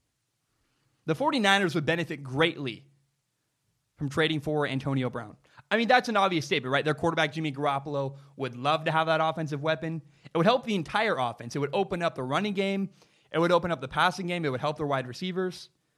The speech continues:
And you gotta also remember, the forty-niners have the number one tight end in all of football. So having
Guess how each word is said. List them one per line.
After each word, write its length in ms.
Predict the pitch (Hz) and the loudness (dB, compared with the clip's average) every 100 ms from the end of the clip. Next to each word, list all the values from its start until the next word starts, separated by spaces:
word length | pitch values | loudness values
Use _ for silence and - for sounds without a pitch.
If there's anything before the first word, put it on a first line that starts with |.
| _ _ _ _ - | _ _ _ _ -2
And 80 | 220 | 0
you 80 | |
gotta 180 | 311 311 | 2 2
also 340 | 196 226 220 196 | 2 2 2 0
remember, 220 | 202 160 | 2 0
the 60 | |
forty-niners 640 | 143 233 254 190 190 190 - | 0 -2 0 0 0 -2 -4
have 360 | 147 147 139 - - _ _ - | -4 -4 -6 -14 -20 _ _ -8
the 160 | 147 | -4
number 500 | 156 151 175 208 214 | -2 0 0 2 2
one 360 | 190 170 175 175 | 2 2 -2 -2
tight 320 | - 170 160 | -2 0 2
end 260 | 147 143 139 | 0 0 -2
in 200 | 139 135 | -2 0
all 280 | 139 151 143 | 2 2 0
of 140 | 127 | -2
football. 340 | 156 139 85 - | -4 -6 -12 -10
So 120 | 151 | -4
having 360 | 143 185 196 | 0 2 0